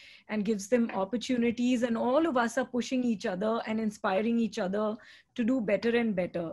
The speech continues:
But having said that, there aren't enough in any industry and in any field. There aren't enough women.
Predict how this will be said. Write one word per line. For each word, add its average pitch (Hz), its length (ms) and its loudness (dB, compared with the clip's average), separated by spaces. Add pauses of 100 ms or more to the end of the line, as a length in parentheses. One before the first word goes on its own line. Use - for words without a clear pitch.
But 240 180 -2
having 269 300 0
said 214 380 -2
that, 320 240 2 (360)
there 247 200 4
aren't 226 340 4
enough 180 380 -4 (120)
in 262 180 0
any 269 340 6
industry 190 600 -2 (580)
and 240 140 4
in 247 120 4
any 269 320 4
field. 208 420 -2
There 240 260 2
aren't 247 340 2
enough 226 460 -2
women. 220 440 0